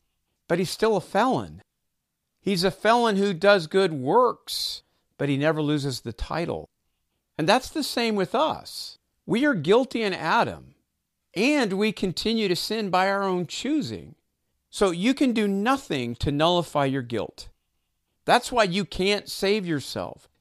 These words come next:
That's why you can't do enough good works for God to let you enter into the kingdom of God. That's why your salvation depends on someone else.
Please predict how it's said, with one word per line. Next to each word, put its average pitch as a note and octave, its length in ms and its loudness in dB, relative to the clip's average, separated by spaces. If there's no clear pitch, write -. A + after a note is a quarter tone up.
That's D3 280 0
why D#3 100 4
you D3+ 160 -2
can't C3+ 320 -4
do D3 180 2
enough A#2 380 0
good C#3 180 0
works F#3 600 -2
for C3+ 140 -6
God C3 360 4
to B2 260 0
let A#2+ 240 -2
you C#3 220 -6
enter C#3+ 320 -4
into C3 400 -4
the A2 120 -6
kingdom G2+ 340 -6
of F#2+ 100 -10
God. B2+ 380 -6
That's G#3 340 4
why B3 160 2
your F#3 160 4
salvation D#3 760 2
depends F#3+ 500 -2
on C#3 140 -2
someone A#2+ 500 -4
else. C#3+ 500 -8